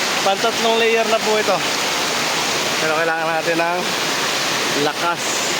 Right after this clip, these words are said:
para tayo makaakyat. So yun guys.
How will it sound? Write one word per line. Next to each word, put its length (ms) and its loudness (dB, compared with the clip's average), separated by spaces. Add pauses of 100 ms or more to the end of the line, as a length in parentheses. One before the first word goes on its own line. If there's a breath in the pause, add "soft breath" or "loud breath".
(1040)
para 320 0
tayo 200 0 (120)
makaakyat. 760 0 (1300)
So 60 0
yun 220 0
guys. 260 2